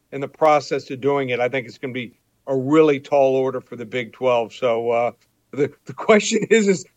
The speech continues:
the S E C gonna want Texas and,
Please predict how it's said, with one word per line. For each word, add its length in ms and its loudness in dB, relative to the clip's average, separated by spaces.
the 140 2
S 200 2
E 80 0
C 240 -2
gonna 180 4
want 600 0
Texas 540 -2
and, 240 -6